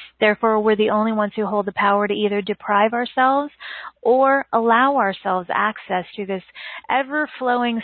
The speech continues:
stream and fountain of vitality and of well-being. And you can ask yourself as often as possible, "Is my inner fountain, is it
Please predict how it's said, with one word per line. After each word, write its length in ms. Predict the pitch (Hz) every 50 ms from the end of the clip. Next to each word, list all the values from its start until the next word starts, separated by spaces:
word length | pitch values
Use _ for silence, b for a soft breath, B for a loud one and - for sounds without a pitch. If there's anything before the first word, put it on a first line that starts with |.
| - - - -
stream 440 | - 233 233 226 220 214 214 202 196
and 180 | 190 190 180 -
fountain 520 | 214 196 196 202 208 208 196 185 185 180 B B B B B B
of 160 | - 185 185 185
vitality 800 | 190 190 190 - 202 185 180 180 185 180 175 170 - 180 190 B B B B B B
and 160 | - 185 180
of 100 | 185 170
well-being. 760 | 185 180 165 170 170 180 185 185 185 180 180 185 - 196 196 196 _ _ B B B B B B B -
And 500 | - 190 190 190 190 190 190 185 185 _ _ _ _ _ _ _ _ _ _ _ _ -
you 220 | 240 220 240 233
can 140 | - - 226
ask 320 | - - 202 202 - - -
yourself 360 | 214 202 - 220 208 202 208
as 80 | 190 - -
often 360 | - 214 226 233 - 247 220
as 100 | 220 214 - -
possible, 600 | - - 196 185 175 - - - - - - 226 _ B B B B B B B
"Is 280 | - 247 285 320 294
my 280 | 320 311 320 311 311 311
inner 500 | 302 - - 247 254 269 262 262 269 269 - -
fountain, 880 | 247 233 226 233 240 233 - 233 208 190 170 - - - - - - -
is 160 | 220 208 -
it 120 | 220 220